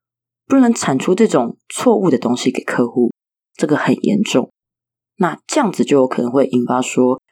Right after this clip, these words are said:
我们虽然有在持续的交出稳定的版本，但是因为不符合需求，所以并没有被释放到市面上给客户使用，因为放出去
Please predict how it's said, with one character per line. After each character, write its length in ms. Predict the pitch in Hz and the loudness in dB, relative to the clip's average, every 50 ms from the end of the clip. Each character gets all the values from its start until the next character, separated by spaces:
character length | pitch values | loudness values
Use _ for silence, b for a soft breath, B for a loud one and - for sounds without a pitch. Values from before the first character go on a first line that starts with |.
| _ _ | _ _
我 100 | - 127 | -2 0
们 120 | 127 131 120 | 2 2 2
虽 160 | - - 170 | 2 2 2
然 100 | 170 160 | 2 2
有 100 | 143 120 | 0 0
在 300 | 120 135 127 123 123 117 | 0 2 0 2 0 -2
持 220 | - - - 143 | -4 -4 -6 -4
续 120 | - - 226 | -2 2 2
的 80 | 190 | 2
交 160 | 151 - 131 127 | 2 2 -2 -2
出 360 | 127 - 127 127 127 127 - - | 0 2 4 4 4 2 2 0
稳 120 | 127 123 | 0 0
定 160 | 117 - 175 160 | 2 2 2 2
的 60 | 143 | 2
版 260 | 139 131 131 131 139 | 0 0 -2 -2 0
本， 240 | 143 151 127 110 - _ _ _ _ _ _ _ _ _ | 0 0 0 0 -2 _ _ _ _ _ _ _ _ _
但 180 | - - 185 190 | -2 0 0 0
是 280 | 170 - - 180 170 - | 0 -2 0 0 2 2
因 160 | - 180 190 | 4 4 4
为 80 | 190 | 4
不 160 | 185 - 254 233 | 4 2 2 0
符 240 | - - - 107 | 0 -2 -4 -4
合 160 | 117 - 120 117 | -2 0 -2 -2
需 260 | - - - 135 135 | -2 0 0 0 0
求， 420 | - - - 123 107 110 - - _ _ _ | 0 -2 -2 -2 -2 -2 -6 -8 _ _ _
所 300 | - - - - - 135 | -16 -10 -4 0 2 2
以 280 | 139 131 113 101 - - _ _ | 4 4 2 0 -2 -8 _ _
并 180 | - 156 147 135 | 0 0 2 2
没 80 | 131 | 2
有 160 | 127 123 117 | 2 0 0
被 200 | 113 - 131 123 | 0 2 2 2
释 300 | 113 - - - 135 131 | 2 0 -2 0 0 0
放 240 | 123 - 120 117 120 | 0 0 -4 -4 -2
到 180 | 120 123 117 117 | -2 -2 -2 -2
市 220 | - - - 127 | -4 -2 0 2
面 160 | 127 123 120 | 2 2 2
上 160 | 117 - 120 117 | 0 0 -2 -2
给 120 | - 107 | -4 -8
客 200 | - - - 127 | -8 -4 -2 0
户 100 | 117 120 | 0 0
使 220 | 113 - - - | 0 -2 -4 -8
用， 280 | - - 101 - 117 _ _ _ _ _ _ - | -8 -6 -6 -8 -8 _ _ _ _ _ _ -2
因 140 | - 139 | 0 2
为 280 | 135 135 123 - - _ - | 4 4 2 0 -2 _ -2
放 120 | - 208 | -2 0
出 120 | 196 190 180 | 0 0 -2
去 320 | 185 - - 151 - | -2 0 0 0 0